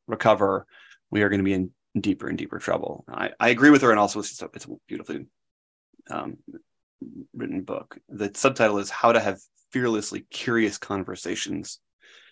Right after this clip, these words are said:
in Dangerously Divided Times. So, great stuff. Most of my time is spent, I'm the co-founding executive director of the Parish Collective,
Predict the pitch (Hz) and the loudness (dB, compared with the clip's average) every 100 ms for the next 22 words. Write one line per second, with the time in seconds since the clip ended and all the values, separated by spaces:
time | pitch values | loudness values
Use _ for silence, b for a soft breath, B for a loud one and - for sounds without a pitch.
0 | b _ _ 104 95 98 101 104 98 98 | b _ _ -2 0 4 4 4 2 0
1 | 104 98 85 87 87 90 82 - - _ | 0 -2 -2 -6 -6 -6 -6 -8 -14 _
2 | _ _ _ _ _ - - - _ - | _ _ _ _ _ -6 -6 -6 _ 2
3 | 139 - 90 - _ _ _ _ _ _ | 2 6 4 2 _ _ _ _ _ _
4 | 123 135 156 175 175 165 160 156 - 147 | 6 6 8 6 4 6 6 6 4 2
5 | 143 - - 120 131 127 120 117 _ 127 | 2 -2 0 4 6 6 6 2 _ 2
6 | 127 127 127 127 117 110 107 117 110 107 | 6 6 6 4 2 2 0 2 -2 0
7 | 107 107 110 98 101 - 113 113 - 104 | 0 0 -6 -6 -10 0 0 0 -2 -2
8 | - 135 143 | 0 -2 -2